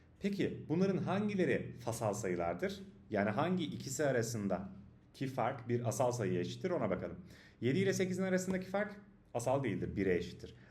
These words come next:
Altı ile yedi yine bir, sekiz ile altı ise uygun, değil mi? O zaman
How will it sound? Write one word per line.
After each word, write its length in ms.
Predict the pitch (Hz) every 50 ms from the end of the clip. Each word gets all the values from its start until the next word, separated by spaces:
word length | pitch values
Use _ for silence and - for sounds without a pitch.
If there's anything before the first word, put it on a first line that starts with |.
| - - -
Altı 260 | 110 117 120 - 175
ile 120 | 190 190
yedi 160 | 185 190 190
yine 260 | 196 196 175 151 - 110
bir, 260 | 143 185 - - - - - -
sekiz 360 | - - - 156 - 220 202
ile 80 | 208 214
altı 260 | 202 196 185 190 202
ise 340 | 202 - - 208 233 220 - - - -
uygun, 340 | 131 131 131 131 120 117
değil 140 | 117 190 -
mi? 120 | - - - - - - - - - - - - - -
O 60 | 104
zaman 400 | 104 110 113 127 156 196 - -